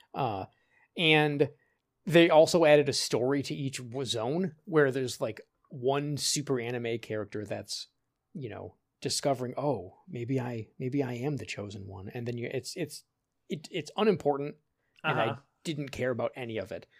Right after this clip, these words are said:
Speaker 1: 'cause they tried to add a story to every single zone, right?
Speaker 2: I
Speaker 1: Like,
Speaker 2: see.
Speaker 1: it's not just Teddy being Teddy gets lost, but then
Speaker 2: Good
Speaker 1: there's, like, a
Speaker 2: old
Speaker 1: whole
Speaker 2: Teddy.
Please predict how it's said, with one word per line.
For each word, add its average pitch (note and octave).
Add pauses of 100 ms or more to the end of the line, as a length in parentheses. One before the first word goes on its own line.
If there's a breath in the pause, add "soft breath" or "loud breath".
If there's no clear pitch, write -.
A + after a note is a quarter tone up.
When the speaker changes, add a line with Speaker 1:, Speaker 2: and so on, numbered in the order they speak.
(140 soft breath)
Speaker 1:
'cause -
they D#3
tried D#3+
to C#3+
add C3+
a B2
story A#2+
to C#3
every A#2+
single G#2+
zone, F#2
right? G2
Speaker 2:
I D#3+
Speaker 1:
Like, B2+
Speaker 2:
see. E3
Speaker 1:
it's D3
not D#3
just D3+
Teddy C3+
being A#2+ (560)
Teddy F#3
gets D3+
lost, B2
but D#3
then G3+
Speaker 2:
Good A3
Speaker 1:
there's, A3
like, G#3+
a -
Speaker 2:
old G#3+
Speaker 1:
whole F3
Speaker 2:
Teddy. C#3